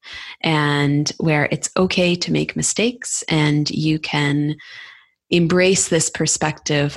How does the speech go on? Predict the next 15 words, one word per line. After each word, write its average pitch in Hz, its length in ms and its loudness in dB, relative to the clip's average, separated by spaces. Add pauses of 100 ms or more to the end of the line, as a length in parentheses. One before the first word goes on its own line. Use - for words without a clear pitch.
of 143 340 -4
gathering 170 760 0
data. 135 400 -2
You're 151 280 0
simply 151 380 -2
gathering 156 560 0
information 151 840 -2
to - 180 -4
then 139 240 0
decide 139 500 -6
your 139 120 -16
next 135 260 -12
steps. - 520 -14 (3750)
All 170 180 -2
right. 170 420 -2